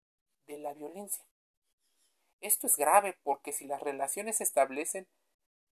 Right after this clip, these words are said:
con una fórmula donde existe un victimario y una víctima, o sea, una persona que normalmente tiende a ejercer más el poder sobre otra,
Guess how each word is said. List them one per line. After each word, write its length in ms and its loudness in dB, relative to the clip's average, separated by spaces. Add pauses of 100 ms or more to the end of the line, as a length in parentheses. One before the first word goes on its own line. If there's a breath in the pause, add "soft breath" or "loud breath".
(120)
con 160 6
una 220 8
fórmula 680 4
donde 680 -2
existe 680 -6 (840)
un 300 -12
victimario 680 -4
y 120 -10
una 220 -2
víctima, 500 -12
o 80 -6
sea, 140 -8
una 240 -2
persona 440 -2
que 120 -8
normalmente 640 -8 (120)
tiende 280 -12
a 20 -20
ejercer 420 -4
más 240 -6
el 100 -10
poder 360 -10
sobre 320 -6
otra, 320 -4